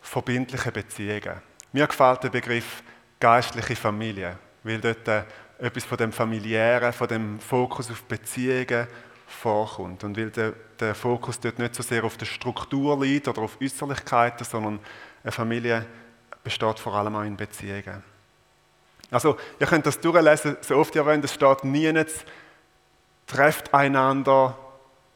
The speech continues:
regelmäßig dann und dann“, immer am Mittwochabend oder immer in dieser, genau dieser Form, sondern die genaue Form, das genaue Detail wird eben nicht,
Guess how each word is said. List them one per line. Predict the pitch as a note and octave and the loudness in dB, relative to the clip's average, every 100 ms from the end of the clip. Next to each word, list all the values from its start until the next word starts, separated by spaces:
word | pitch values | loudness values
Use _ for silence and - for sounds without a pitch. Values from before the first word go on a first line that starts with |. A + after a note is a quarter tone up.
| _ _ - | _ _ -6
regelmäßig | A#2+ C#3 C#3 B2+ B2 B2+ B2 | 0 2 4 4 2 0 -2
dann | C3 B2 | 0 2
und | A#2+ - | 0 2
dann“, | G#2+ G2+ | 2 2
immer | A2+ A2 | 0 0
am | A2+ | 0
Mittwochabend | A#2 - A2 A#2+ A2 A2+ A2+ A2 | -2 -4 -2 4 6 6 4 0
oder | G#2 G#2+ - - - - | 0 2 0 -2 -8 -8
immer | - B2 C3 | -4 -2 0
in | B2 | 2
dieser, | B2+ A#2+ B2 | 4 4 4
genau | - B2+ A#2+ A2+ | -2 0 2 4
dieser | A#2 A#2 | 2 0
Form, | A2+ A2+ F#2+ F#2 | 0 0 -2 -2
sondern | G#2 G#2+ G#2 - - - _ _ _ _ _ _ _ _ - | -6 -6 -6 -10 -18 -20 _ _ _ _ _ _ _ _ 0
die | C#3 C#3 | 2 4
genaue | C#3 B2+ B2+ C#3+ D3+ - - - | 2 4 6 6 6 2 -8 -16
Form, | - C3+ C#3+ C3+ A2 | 0 4 6 6 2
das | - | -4
genaue | B2+ B2+ B2 | 0 0 0
Detail | B2 B2+ - A#2 | 0 -2 0 -2
wird | G#2+ G#2+ | -2 -4
eben | A2 | -6
nicht, | G#2+ A2+ | -4 -6